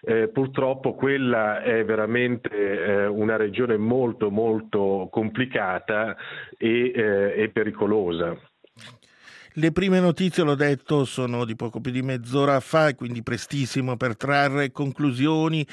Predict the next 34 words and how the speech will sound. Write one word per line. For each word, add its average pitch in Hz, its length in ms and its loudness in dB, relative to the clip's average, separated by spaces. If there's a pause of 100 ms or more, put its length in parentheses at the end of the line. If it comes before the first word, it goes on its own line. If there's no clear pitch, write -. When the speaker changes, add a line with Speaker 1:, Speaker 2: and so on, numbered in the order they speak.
(220)
Speaker 2:
sulla 127 420 0
matrice 156 580 -2
dell'attacco, 143 540 0
ma 147 140 2
vale 127 220 0
la 123 120 0
pena 147 340 0 (320)
di 139 120 0
ricordare 147 440 2
qual 127 220 0
è 135 60 2
al 143 120 4
momento 143 600 0
la 117 120 2
situazione 127 720 -4
in 117 100 -6
Congo, 160 280 0
dove 117 180 -2
ci 120 160 -6
sono 123 320 -6 (280)
scontri, 147 600 0
rapimenti 135 880 -2
e 127 60 2
uccisioni 120 880 -2 (300)
molto 139 280 0
frequenti, 135 380 0
come 131 220 -4
dicevi, 135 280 0
soprattutto 135 520 -4
in 120 80 -2
quella 113 320 -6
zona 120 320 0
del - 160 -16
Congo. 107 460 -16